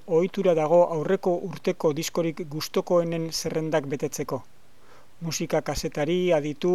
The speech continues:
edo kritikari multzo txiki bati egiten zaio galdeketa, eta ezin dira, inolaz ere, proiekzio estadistikotzat, eh, jo zerrendok. Aditu bakoitzaren gustuen berri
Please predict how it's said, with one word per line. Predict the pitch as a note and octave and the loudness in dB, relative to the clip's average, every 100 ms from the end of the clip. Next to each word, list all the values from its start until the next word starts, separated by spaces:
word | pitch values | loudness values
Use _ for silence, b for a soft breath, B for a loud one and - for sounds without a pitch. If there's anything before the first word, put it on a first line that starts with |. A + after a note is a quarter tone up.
| F#3 | 6
edo | E3+ D#3 C#3+ | 6 4 0
kritikari | D3+ C#3+ E3 E3+ D#3+ | -4 -6 0 0 2
multzo | E3 D#3+ E3 | -4 -4 -4
txiki | - F#3 | -4 -2
bati | E3 D#3+ G#3 F3+ | -2 0 2 2
egiten | D3+ D#3+ E3 D#3 | 2 0 -2 -2
zaio | C#3+ D#3 D3+ E3 | -4 -4 0 0
galdeketa, | C#3 C#3+ D3 D3+ F3+ D#3 - - b b b b b - | 0 -2 -2 2 4 4 0 -16 b b b b b -6
eta | D#3 D3 | 0 0
ezin | C#3 G3 F3+ | 0 0 4
dira, | F3+ E3+ D3+ | 8 8 6
inolaz | E3 D#3+ E3 - | -4 -2 -2 0
ere, | - F3+ F3+ b b - | 4 4 2 b b -2
proiekzio | E3+ E3+ F3 - G#3 E3+ | 2 2 0 2 4 4
estadistikotzat, | D#3 - E3+ F3 - F3 - D#3+ - D#3+ - | 4 -4 -6 -6 -6 -4 -2 0 0 -2 0
eh, | D3+ C#3 | -2 2
jo | D#3+ | 0
zerrendok. | D3+ D#3 D3+ C#3+ D3 C3+ - - - - - - - - - - | 0 -2 -2 2 2 2 -4 -18 -18 -18 -18 -18 -18 -18 -18 -10
Aditu | D3 D#3+ F3 | -8 -4 2
bakoitzaren | D3+ - E3+ - F3 E3 C#3+ | 2 2 0 4 2 2 -2
gustuen | C#3+ - - E3+ E3 C#3+ | -4 -6 4 4 4 0
berri | C3+ D#3+ D#3+ | 0 0 0